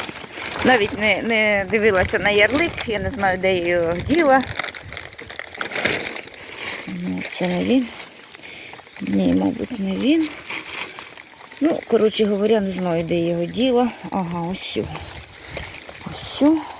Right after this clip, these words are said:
Щільність, ага. Ні, це Україна.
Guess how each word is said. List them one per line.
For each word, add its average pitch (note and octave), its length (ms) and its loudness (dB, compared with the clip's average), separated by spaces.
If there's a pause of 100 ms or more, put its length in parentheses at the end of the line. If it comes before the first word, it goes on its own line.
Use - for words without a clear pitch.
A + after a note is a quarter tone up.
(1200)
Щільність, B3 1120 0
ага. F#3+ 360 -2 (1700)
Ні, B3+ 360 8
це C4+ 160 4
Україна. A#3 800 4